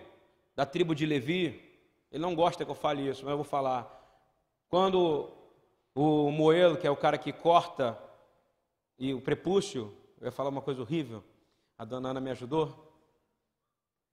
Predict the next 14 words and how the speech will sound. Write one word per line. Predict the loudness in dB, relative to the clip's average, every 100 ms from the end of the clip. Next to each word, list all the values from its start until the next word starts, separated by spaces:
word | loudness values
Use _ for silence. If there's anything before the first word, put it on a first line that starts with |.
| _ -12
e |
foi | -4 -2
fazer | 0 2
o | 2
Brit | 2 2 0
Milá, | -4 0 2 4
a | 4
aliança, | 2 2 2 0 -2 -2
né, | -2 -4
que | -4
é | -6
de | -6
sangue, | -2 0 0 -2
né? | -2 -4 -6